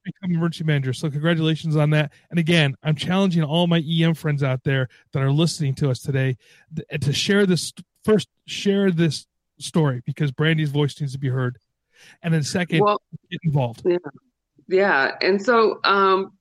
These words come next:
Speaker 2: there's an emergency management group on Facebook, and, and I know you're a part of it, Todd, 'cause I actually saw your name first before I <laughs> saw anybody else's. Um, and, and you introduced me to your group, um,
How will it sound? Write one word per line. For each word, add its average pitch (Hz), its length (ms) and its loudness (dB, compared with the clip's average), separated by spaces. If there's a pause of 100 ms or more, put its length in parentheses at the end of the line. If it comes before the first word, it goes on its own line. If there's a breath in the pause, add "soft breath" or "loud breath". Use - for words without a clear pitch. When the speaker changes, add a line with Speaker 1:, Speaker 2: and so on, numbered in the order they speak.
Speaker 2:
there's 320 440 4
an 262 100 2
emergency 185 460 2
management 156 680 0
group 143 260 2
on 131 180 0 (120)
Facebook, 131 560 0 (480 loud breath)
and, 139 460 0 (440)
and 165 160 2
I 180 60 2
know 202 200 2
you're 196 260 2
a 175 100 -6
part 147 220 0
of 139 100 -4
it, 123 160 -4 (160)
Todd, 131 300 0 (120)
'cause 135 300 -8
I 147 140 2
actually 147 640 -2
saw 160 320 2
your 160 420 0
name 143 320 0
first 170 220 0
before 147 240 -2
I 160 40 2
<laughs> - 20 0
saw 175 300 -2
anybody 170 580 0
else's. 147 520 -2 (520 loud breath)
Um, 160 540 4
and, 147 400 0 (200)
and 151 180 -2
you 170 80 0
introduced 160 480 0
me 147 160 -2
to 151 120 -6
your 151 240 2
group, 143 360 0 (320)
um, 131 460 0